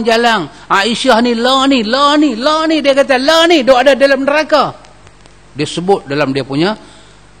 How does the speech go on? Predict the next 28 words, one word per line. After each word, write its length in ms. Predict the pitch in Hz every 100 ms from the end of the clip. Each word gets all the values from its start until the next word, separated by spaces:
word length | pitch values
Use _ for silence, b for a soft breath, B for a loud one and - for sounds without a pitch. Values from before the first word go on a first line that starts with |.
| - - -
khutbah, 480 | - 170 165 147 -
bukanlah 400 | 139 151 139 131
khutbah 320 | 143 135 147
jemaat, 480 | 139 147 165 175 -
khutbah 400 | 151 139 147 147
tu 240 | 170 190 165 - - - - - - - - - - - 147
dia 160 | 196
berpidato 640 | 220 240 269 269 269 269 175
pada 240 | 180 175
hari 240 | 165 165
itu. 160 | 156 131 - - - - - - - - - - - - - -
Maki 560 | 247 - 302 302 330 320
betul-betul 400 | 311 302 302 311
dia 120 | 302
punya. 180 | 277 226 - B B B - -
Kemuncak 540 | 165 185 196 - 220 180
dia 240 | 247 311 294 - - - - - - - -
sepuluh 480 | - 170 - 196 170
Muharram. 400 | 135 127 127 113 95
Sepuluh 400 | - 180 208 202
Muharram 480 | 180 170 180 180 180
tu 80 | 226
dia 160 | 180
nanti 160 | 160 151
buatlah, 400 | 147 131 160 131
dia 140 | 139
nanti 240 | 135 131 143
panah, 560 | - 147 160 - B